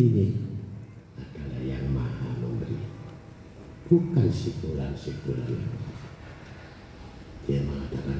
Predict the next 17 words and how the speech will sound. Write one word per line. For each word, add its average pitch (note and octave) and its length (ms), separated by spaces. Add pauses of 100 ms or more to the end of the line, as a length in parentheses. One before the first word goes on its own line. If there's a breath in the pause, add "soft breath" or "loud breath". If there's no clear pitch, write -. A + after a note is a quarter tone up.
terima C2+ 400
kasih - 640 (320)
kepada - 360 (120)
manusia C#2+ 400
yang C#2 80
memberi, C#2 320 (480)
tapi - 240
hakikatnya B2 920 (680)
Allah C#2+ 300 (100)
Ta'ala - 400 (640)
bersyukur. - 720 (1500)
Jadi - 240
Allah - 320
yang C#2+ 100 (100)
menggerakkan, - 440 (160)
bukan - 360
siapa-siapa. - 760